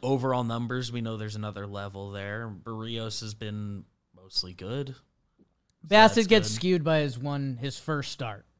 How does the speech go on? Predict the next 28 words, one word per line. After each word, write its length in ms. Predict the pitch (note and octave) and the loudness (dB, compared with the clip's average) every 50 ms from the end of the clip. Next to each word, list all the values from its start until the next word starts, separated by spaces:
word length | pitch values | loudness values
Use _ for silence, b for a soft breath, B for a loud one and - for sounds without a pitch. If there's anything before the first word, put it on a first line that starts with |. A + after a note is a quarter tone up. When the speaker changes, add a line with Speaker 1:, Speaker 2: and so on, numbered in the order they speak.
| _ _ _ _ _ _ | _ _ _ _ _ _
Speaker 2:
After 320 | C#3 D#3 D#3 - D#3 D#3 | 4 4 4 4 0 -2
that, 240 | C3+ C#3 C#3 C3+ B2 | 0 2 0 0 0
Speaker 1:
Yeah, 240 | C3+ C3+ C3 B2+ B2 | 0 2 2 2 2
Speaker 2:
he's 100 | B2 A#2 | 2 0
Speaker 1:
that's 180 | A#2 B2+ A#2+ A#2 | 0 0 0 -2
Speaker 2:
been, 60 | A2+ | -4
Speaker 1:
true. 220 | G#2+ G2+ F#2 F2 F2 _ _ _ _ _ _ _ _ | -4 -8 -10 -12 -14 _ _ _ _ _ _ _ _
Speaker 2:
he's 200 | - C3+ C#3 B2+ | 0 0 0 2
been 160 | A#2+ C#3+ C3+ | 2 0 0
incredible. 640 | C3 B2 A2+ - - C3 B2+ B2+ A#2 A#2 A2+ A2 G#2 | 0 0 -2 -2 0 0 0 0 -2 -4 -6 -6 -8
Speaker 1:
That's 240 | - G2+ F#2+ - - | -10 -12 -10 -10 -10
true. 260 | - - - - - - _ _ - | -10 -12 -18 -20 -20 -20 _ _ -4
Speaker 2:
Um, 380 | B2+ B2+ B2+ B2+ B2+ B2 A#2 | 0 2 2 2 2 2 0
Speaker 1:
He 40 | G2+ | -4
had 100 | G2+ F2 | -6 -10
the, 140 | G2+ F#2+ F#2 - | -12 -14 -14 -14
he 80 | F#2 | -14
had 100 | G2 F#2+ | -16 -14
the 60 | E2+ F#2+ | -14 -16
terrible 440 | - - G#2 G2 G2 G2 F#2 G2+ F#2+ E2+ - | -12 -8 -8 -6 -6 -8 -10 -10 -14 -14 -16
opener. 220 | - _ - _ _ G2 _ _ _ _ _ _ _ _ _ _ _ _ _ _ _ _ | -20 _ -20 _ _ _ _ _ _ _ _ _ _ _ _ _ _ _ _ _ _ _
Speaker 2:
Springer 500 | - - - - D#3+ E3 F#3 G3 G#3+ G3+ | -12 -8 2 6 8 8 8 8 10 10
had 160 | G#3 G#3 G#3 | 10 8 8
a 40 | G3 | 6
tough 260 | - - G#3 G#3+ G#3 | 6 8 8 8 6
start, 400 | - - - G3 A3 B3 B3+ A#3+ | 4 2 6 8 8 8 8 6
and 140 | A3+ G3 E3+ | 4 4 8
Varsho's, 720 | D#3 E3+ G3+ G#3 - - G#3+ G#3+ G#3+ G#3 G3 - - - | 8 8 8 6 4 4 4 4 4 2 0 -2 -10 -16